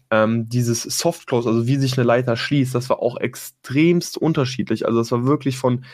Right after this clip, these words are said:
Hersteller zu Hersteller unterschiedlich, bis wir dann auch hier herausgefunden haben, hey, ähm, wenn sich, es darf nie zum Beispiel ein unterschiedlicher Abstand zwischen den einzelnen Stufen sein. Also deswegen kann sich nicht nur irgendwie eine Stufe in der Mitte schließen, sondern wenn sich, äh,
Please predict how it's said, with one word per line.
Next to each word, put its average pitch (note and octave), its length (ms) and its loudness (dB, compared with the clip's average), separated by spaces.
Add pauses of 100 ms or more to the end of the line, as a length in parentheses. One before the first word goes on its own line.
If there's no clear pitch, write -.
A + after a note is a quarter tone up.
(240)
Hersteller C#3+ 380 2
zu C3 140 0
Hersteller C3 260 0
unterschiedlich, C3+ 420 -2
bis B2+ 180 -2
wir A#2+ 80 2
dann A2 100 2
auch B2+ 160 -4
hier C3 220 0
herausgefunden B2+ 600 0
haben, B2 220 4
hey, C3 280 2 (440)
ähm, A#2 340 2 (640)
wenn B2 220 2
sich, B2 240 -2 (200)
es C3 160 -4
darf C3 200 0
nie D3 140 0
zum C#3+ 120 -2
Beispiel C3 280 0
ein B2+ 40 4
unterschiedlicher C3 720 0
Abstand A#2 420 -2
zwischen A#2 300 -4
den A2 120 2
einzelnen A#2+ 480 0
Stufen B2+ 420 -2
sein. F#2+ 260 -2
Also A2 240 0
deswegen A#2 320 0
kann B2 240 0
sich A#2 160 -4
nicht C3 260 0
nur B2+ 160 2
irgendwie B2 220 2
eine A#2+ 120 2
Stufe C#3 340 -2
in A#2+ 60 2
der A2+ 100 2
Mitte D#3 200 0
schließen, D#3+ 440 0
sondern A#2+ 240 4
wenn A#2+ 120 4
sich, - 140 -6
äh, B2 120 0